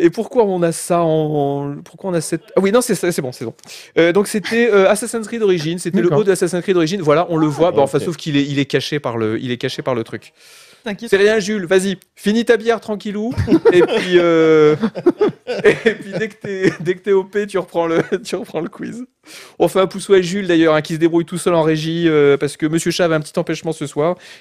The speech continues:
Speaker 1: Et donc c'est Jules qui est tout seul à la réalisation. Euh, merci à lui, comme d'habitude, hein.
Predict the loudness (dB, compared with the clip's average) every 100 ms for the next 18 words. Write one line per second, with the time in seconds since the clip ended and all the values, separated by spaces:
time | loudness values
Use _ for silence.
0 | -6 -4 -2 -2 -2 -2 -2 -2 -2 2
1 | 2 2 2 2 0 -2 -4 -4 -8 -20
2 | -16 0 4 4 4 0 -2 -4 -4 -6
3 | -8 -10 -12 -14 -16 -16 -16